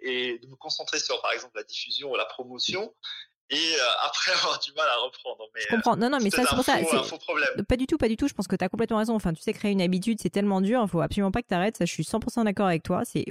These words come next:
Speaker 2: déjà formidable et tu peux te féliciter de ce que t'as réussi à faire. Moi, mon conseil, c'est, tu, ce que je voulais dire, je me suis peut-être mal exprimée. Tu gardes,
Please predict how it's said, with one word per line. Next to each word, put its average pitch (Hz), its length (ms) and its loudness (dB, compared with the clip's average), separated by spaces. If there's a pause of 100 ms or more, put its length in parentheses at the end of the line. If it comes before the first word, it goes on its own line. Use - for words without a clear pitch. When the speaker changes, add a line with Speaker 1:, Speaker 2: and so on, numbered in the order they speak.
(100)
Speaker 2:
déjà 160 220 4
formidable 220 500 2
et 175 40 0
tu - 100 -10
peux 165 100 -2
te - 80 -10
féliciter 202 500 -4
de 135 280 -2
ce - 60 -12
que 165 60 -6
t'as 165 120 -2
réussi 160 220 -2
à 151 60 0
faire. 220 200 0 (560)
Moi, 202 120 4
mon 214 100 6
conseil, 208 320 2
c'est, 151 280 0 (120)
tu, - 120 -14
ce - 80 -14
que 165 80 2
je 156 100 0
voulais 165 160 0
dire, 185 140 2
je 175 60 -2
me 156 40 -2
suis - 140 -12
peut-être - 180 -2
mal 185 100 2
exprimée. 185 500 2
Tu - 160 -10
gardes, 202 520 2